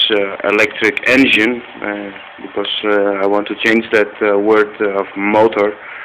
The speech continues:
because an electric motor that we, uh, know now is really inefficient, and, uh, um,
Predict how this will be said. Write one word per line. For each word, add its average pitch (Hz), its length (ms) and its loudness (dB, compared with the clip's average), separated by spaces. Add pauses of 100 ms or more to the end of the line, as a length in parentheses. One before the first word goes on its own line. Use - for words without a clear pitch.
(800)
because - 160 -8
an 107 100 -2
electric 104 420 0
motor 107 520 2
that 101 200 -2
we, 101 480 0
uh, 98 40 -2
know 101 320 2
now 101 400 2
is 98 120 0 (180)
really 98 460 -2 (560)
inefficient, 101 720 -2
and, 98 240 -8
uh, 95 220 -10 (1400)
um, 101 520 -6